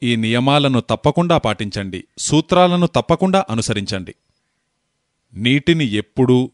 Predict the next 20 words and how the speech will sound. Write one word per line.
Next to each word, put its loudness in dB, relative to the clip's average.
సిప్ -6
సిప్ -4
చేస్తూ -4
త్రాగాలి, -4
చల్లటి -2
నీటిని -4
ఎప్పటికీ -2
త్రాగకూడదు. -6
భోంచేసిన -2
గంటన్నర -2
తరువాత 0
నీటిని -6
త్రాగాలి. -10
ఇప్పుడు 4
నాలుగవ 0
సూత్రం, -8
ఈరోజు 6
చెప్పే -2
చివరి -4
సూత్రం. -10